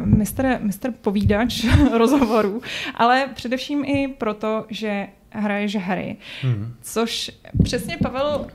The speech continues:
Speaker 1: Pavel má na tebe i takovou jako jednu otázku v rámci tohodle z toho, ale protože přesně ono je to, mm, dneska by člověk čekal, že hraní her je to samé jako sledování filmů. Každý to dělá a nemám, nemáme vlastně vůbec potřebu to přesně jako vytahovat, jako
Speaker 2: Hmm.
Speaker 1: ty hraješ hry, wow.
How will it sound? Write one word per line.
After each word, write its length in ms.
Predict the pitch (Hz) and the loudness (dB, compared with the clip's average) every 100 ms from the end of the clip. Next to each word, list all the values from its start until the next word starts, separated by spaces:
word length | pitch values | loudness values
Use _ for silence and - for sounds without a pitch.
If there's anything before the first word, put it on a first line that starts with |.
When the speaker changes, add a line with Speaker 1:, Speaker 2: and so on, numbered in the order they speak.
| - | -10
Speaker 1:
Pavel 260 | 240 277 | -4 -2
má 120 | 311 285 | -2 -4
na 100 | 285 | -4
tebe 180 | 302 | -4
i 100 | 294 | -4
takovou 300 | 277 285 277 | -4 -8 -8
jako 160 | 285 294 | -8 -6
jednu 180 | 285 294 | -6 -4
otázku 420 | 233 247 233 233 240 | -4 -2 -4 -6 -8
v 40 | |
rámci 260 | 233 233 254 | -6 -6 -4
tohodle 320 | 254 240 247 | -2 -2 -4
z 60 | |
toho, 280 | - 220 233 | -8 -6 -4
ale 180 | 233 262 - - - - | -2 -2 -6 -18 -20 -14
protože 280 | 233 302 | -8 -6
přesně 280 | 339 349 - | -4 -6 -6
ono 160 | 339 330 | -4 -2
je 60 | |
to, 220 | 320 359 349 - | -2 -2 -4 -2
mm, 480 | 254 254 247 247 247 233 - - _ _ _ - 269 | 0 2 4 2 0 -4 -14 -20 _ _ _ -2 2
dneska 260 | 262 262 | 2 2
by 80 | 359 | -2
člověk 240 | - 330 | -2 -2
čekal, 300 | 330 214 254 | -2 -2 0
že 80 | 262 | 0
hraní 400 | 247 269 285 240 | 0 2 2 2
her 120 | 214 | 0
je 100 | 233 | -2
to 100 | 233 | -4
samé 260 | 214 240 233 | -6 -2 0
jako 200 | 233 247 | -2 -4
sledování 540 | - 208 208 196 202 | -6 -6 -4 -4 -4
filmů. 340 | 220 185 175 170 | -4 -6 -6 -6
Každý 260 | 185 214 | -8 -8
to 120 | 226 175 | -8 -10
dělá 440 | 180 208 233 233 | -8 -4 -2 -2
a 240 | - 208 - | -4 -6 -4
nemám, 440 | 208 202 214 214 214 | -2 0 0 0 -2
nemáme 400 | 220 214 214 208 | -2 -2 -2 -4
vlastně 260 | 214 214 | -6 -6
vůbec 200 | 214 214 | -4 -6
potřebu 440 | 214 190 - 214 214 | -8 -12 -6 -6 -6
to 120 | 208 | -10
přesně 300 | - - 233 | -12 -12 -12
jako 160 | 190 226 | -10 -8
vytahovat, 500 | 196 - 208 190 180 | -8 -8 -6 -6 -6
jako 180 | 180 175 | -8 -8
Speaker 2:
Hmm. 180 | 165 | -6
Speaker 1:
ty 60 | 120 | -6
hraješ 340 | 202 - 170 220 | -4 -6 -6 -6
hry, 180 | 190 190 | -8 -8
wow. 360 | 214 196 202 | -6 -6 -6